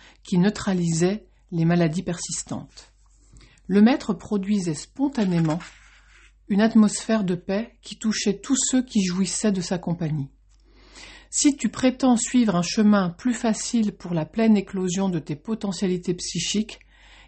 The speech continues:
il est donc juste que tu profites de l'expérience que les orienteurs terrestres t'offrent dans ce sens. Mais n'oublie pas les exemples et démonstrations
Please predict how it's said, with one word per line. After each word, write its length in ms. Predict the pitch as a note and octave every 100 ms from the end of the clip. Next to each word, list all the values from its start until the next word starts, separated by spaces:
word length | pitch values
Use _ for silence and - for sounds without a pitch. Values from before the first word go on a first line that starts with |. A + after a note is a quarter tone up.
| -
il 120 | A3+
est 120 | G#3+
donc 340 | F#3 E3+ D#3+ E3+
juste 560 | E3 G#3+ B3 - - -
que 80 |
tu 160 | G3+ E3+
profites 480 | - G#3+ G#3 - G3
de 80 | D#3
l'expérience 880 | G#3+ - - F#3 E3 D#3 F3 - -
que 160 | -
les 220 | F#3+ D#3
orienteurs 540 | F3+ F3+ F3 E3+ D3 -
terrestres 640 | G#3+ F3 F3+ - - - _ - - - _
t'offrent 420 | A3 A3+ - F#3+
dans 160 | D#3+ D#3+
ce 160 | -
sens. 560 | C#3+ - D3+ C3 - - _ _ - _ G3
Mais 120 | A3
n'oublie 460 | A#3+ G#3 G3 G3 - _ -
pas 240 | C4 C#4
les 260 | F3 F3+ F#3
exemples 540 | F3 F3+ A3+ A3+ G3 E3 - F3+
et 80 |
démonstrations 920 | E3 G3+ A#3+ A#3+ - F#3+ - G3+ A3